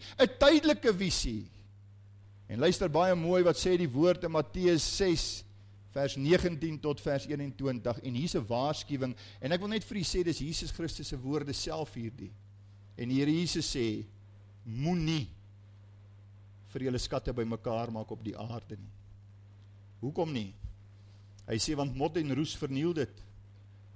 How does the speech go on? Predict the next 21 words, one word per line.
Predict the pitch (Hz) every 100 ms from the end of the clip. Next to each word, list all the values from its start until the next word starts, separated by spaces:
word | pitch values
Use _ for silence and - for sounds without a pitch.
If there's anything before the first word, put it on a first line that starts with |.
| -
Diewe | 127 226 254
breek | 202 226 220 226
in | 247 240
en | 220
hulle | 220
steel | 202 - 247 262 254
dit." | 214 - - - - - - - - - - -
En | 131
is | 147
dit | 143
nie | 180
wat | 185 180
ons | 170 -
ervaar | 160 - 165 170
in | 160
die | 147
tyd | 160 160
waarin | 147 151 147
ons | 139 -
leef | 117 135
nie? | -